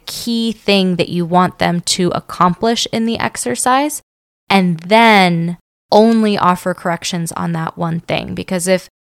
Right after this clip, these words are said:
a brand new person comes in and you start correcting everything that they're doing, it's gonna be really overwhelming for them and overwhelming for you. You're gonna feel frustrated. They're gonna feel, you know, more confused and less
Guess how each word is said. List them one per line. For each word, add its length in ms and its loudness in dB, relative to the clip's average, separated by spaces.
a 80 -8
brand 320 2
new 100 0
person 360 -2
comes 260 -2
in 220 0
and 120 -2
you 60 -4
start 280 -4
correcting 520 -6
everything 680 0
that 160 -6
they're 180 -4
doing, 440 -4
it's 180 -6
gonna 180 -2
be 160 -6
really 480 2
overwhelming 720 0
for 160 -6
them 340 4
and 160 -4
overwhelming 720 -4
for 180 -10
you. 480 -6
You're 320 2
gonna 200 2
feel 240 0
frustrated. 960 0
They're 300 4
gonna 200 2
feel, 540 4
you 120 -2
know, 140 0
more 340 4
confused 920 -2
and 200 -2
less 520 0